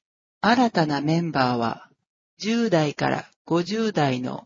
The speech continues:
女性三人と男性一人。多様性の時代、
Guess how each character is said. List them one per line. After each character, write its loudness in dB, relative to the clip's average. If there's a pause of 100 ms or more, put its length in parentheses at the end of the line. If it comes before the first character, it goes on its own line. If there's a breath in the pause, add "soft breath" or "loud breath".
女 0
性 0
三 0
人 -4
と -6 (560)
男 2
性 2
一 -2
人。 -6 (1200)
多 0
様 2
性 2
の -2
時 -8
代、 -2